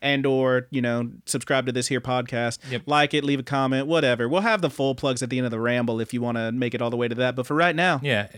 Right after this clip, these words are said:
Speaker 2: if you're, if you're on YouTube, look above. You'll see that we're remo-, we're reviewing Bloom Into You, uh, next week.
Speaker 1: Eh.
Speaker 2: Brandon's super excited. I'm
Speaker 1: I really
Speaker 2: excited.
Speaker 1: like
Speaker 2: I've heard
Speaker 1: that
Speaker 2: a lot of
Speaker 1: show.
Speaker 2: good things
Speaker 1: I
Speaker 2: about
Speaker 1: really,
Speaker 2: it, so,
Speaker 1: really like that show.
Speaker 2: uh, thank you so much, good buddies.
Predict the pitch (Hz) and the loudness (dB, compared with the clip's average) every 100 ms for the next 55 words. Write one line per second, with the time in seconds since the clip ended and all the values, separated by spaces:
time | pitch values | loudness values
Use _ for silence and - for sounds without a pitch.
0 | - _ _ - 131 147 160 151 135 147 | -20 _ _ -4 0 4 6 6 4 4
1 | 156 156 170 - 175 180 - - 127 139 | 4 4 2 2 2 2 -4 -6 -2 0
2 | 135 131 135 131 123 - 131 120 113 117 | 0 2 2 2 -2 -2 -2 -2 -2 -2
3 | 113 120 120 120 120 117 117 123 120 113 | 0 -2 -2 -2 -2 -2 0 0 2 0
4 | 107 127 139 143 131 131 117 113 110 127 | 0 2 2 2 0 -2 -2 -2 0 0
5 | 196 _ _ _ _ _ _ _ - 113 | -2 _ _ _ _ _ _ _ -6 -2
6 | 110 120 392 381 147 349 392 415 415 415 | -2 -2 -2 0 0 0 0 0 2 0
7 | 381 339 294 262 - 135 131 - 147 143 | -2 -8 -12 -6 0 2 2 0 0 0
8 | 123 165 185 233 - 403 269 233 143 196 | 0 0 4 4 4 6 6 6 4 4
9 | 202 214 202 202 190 196 156 160 165 165 | 4 4 4 2 2 2 4 4 6 6
10 | 156 135 135 131 127 123 117 - 123 175 | 6 4 4 2 0 -2 -4 -2 2 4
11 | 170 226 220 208 208 196 185 - 170 160 | 4 2 0 0 4 4 4 2 2 4
12 | 156 151 139 | 4 4 0